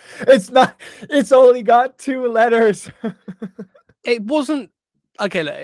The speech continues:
Speaker 2: there, there, there
Speaker 1: Jesus.
Speaker 2: have been a lot worse. A lot, lot worse.
Speaker 1: Yeah, but this is Southampton, like.
Speaker 2: There's been a lot worse Southampton managers. Mark Hughes, for one, was absolutely terrible. But I think, um, most of it comes from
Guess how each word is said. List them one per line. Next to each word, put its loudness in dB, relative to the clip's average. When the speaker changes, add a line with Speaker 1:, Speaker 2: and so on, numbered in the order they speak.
Speaker 2:
there, -4
there, -2
there 0
Speaker 1:
Jesus. -6
Speaker 2:
have 0
been -6
a 0
lot -4
worse. -8
A -8
lot, -4
lot -12
worse. -20
Speaker 1:
Yeah, -6
but -8
this -14
is -16
Southampton, -8
like. -18
Speaker 2:
There's -12
been -4
a 2
lot -6
worse -6
Southampton -8
managers. -12
Mark -4
Hughes, -8
for -10
one, -18
was -16
absolutely -12
terrible. -8
But -4
I 0
think, -4
um, -14
most 2
of -2
it -4
comes -2
from -10